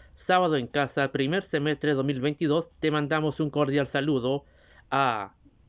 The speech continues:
Gabriel Castillo, Sebastián Donoso, Pogo Esquizofrénico, Benjamín Pascual, El Capitán Pepsi,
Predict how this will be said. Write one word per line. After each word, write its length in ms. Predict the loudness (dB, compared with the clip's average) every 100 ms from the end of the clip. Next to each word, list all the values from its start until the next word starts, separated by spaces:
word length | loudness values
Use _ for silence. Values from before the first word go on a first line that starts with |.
| -8
Gabriel 580 | -2 0 2 0 0 -2
Castillo, 680 | -6 -4 -4 -2 -4 -8 -14 -20 -20 _ _ _
Sebastián 680 | -2 2 2 0 0 0 2
Donoso, 580 | 2 2 0 -4 -10 -14 _ _ _ 0
Pogo 420 | 4 4 4 4
Esquizofrénico, 1200 | 0 -4 -4 -2 0 2 2 2 0 -6 -8 -8 _ _ _ _ _
Benjamín 540 | 0 2 2 0 -2 0
Pascual, 680 | -4 -4 0 2 2 -4 -10 -18 -6
El 280 | 2 2 2
Capitán 560 | -2 -2 -2 -2 -2 0
Pepsi, 640 | 0 -2 -4 -6 -6 -8